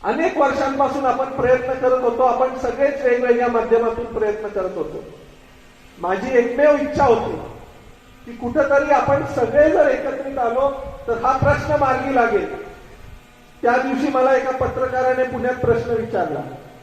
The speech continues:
विशेष करून आपल्या सगळ्या मंचावर बसलेल्या लोकांसाठी हा प्रश्न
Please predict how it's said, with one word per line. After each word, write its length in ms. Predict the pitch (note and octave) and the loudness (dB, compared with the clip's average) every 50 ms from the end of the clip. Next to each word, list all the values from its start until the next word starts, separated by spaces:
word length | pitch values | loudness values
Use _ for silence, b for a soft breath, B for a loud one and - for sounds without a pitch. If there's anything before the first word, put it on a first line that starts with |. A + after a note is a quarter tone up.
| - | -14
विशेष 360 | F#3 G3+ - - B3+ B3 A#3+ B3+ | -14 -12 -8 -6 -6 -6 -4 -2
करून 260 | B3 A#3+ A#3+ A#3+ A#3+ | -2 0 0 0 -2
आपल्या 340 | A3+ A3+ - - B3+ B3+ B3 | -4 -4 -4 -4 -4 -4 -4
सगळ्या 340 | - B3+ A#3 A#3 B3+ C4 B3+ | -4 -4 -2 0 0 0 0
मंचावर 540 | B3 A#3 A3+ - - C#4 B3 A#3+ A#3 - A#3 | 0 -2 -4 -4 -4 -2 -2 -2 -2 -4 -4
बसलेल्या 340 | A#3+ A#3+ A#3+ A3+ A#3 A#3+ | -4 -4 -4 -4 -4 -2
लोकांसाठी 680 | A#3 G#3+ G#3 - A3+ A3 A3 - A3 G3+ G3+ G#3+ G#3 F#3+ | -2 -2 -2 -4 -6 -10 -8 -8 -8 -8 -6 -6 -6 -6
हा 120 | F3 E3+ | -6 -6
प्रश्न 360 | E3 E3 E3 D#3 - - C#3 | -10 -12 -14 -16 -18 -18 -20